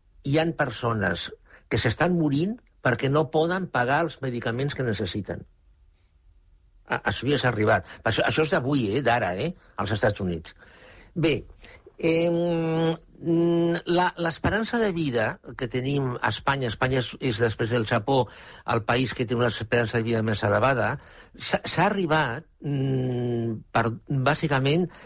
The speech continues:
tres raons. Primer, perquè la higiene, eh, mm, es va anar guanyant terreny, em, eh, la higiene personal. Segon, perquè l'alimentació va millorar. Mm,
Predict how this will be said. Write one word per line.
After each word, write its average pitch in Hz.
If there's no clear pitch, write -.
tres 147
raons. 98
Primer, 131
perquè 117
la 107
higiene, 104
eh, 113
mm, 113
es 107
va 117
anar 117
guanyant 113
terreny, 127
em, 101
eh, 98
la 98
higiene 104
personal. 139
Segon, 156
perquè 127
l'alimentació 120
va 113
millorar. 123
Mm, 117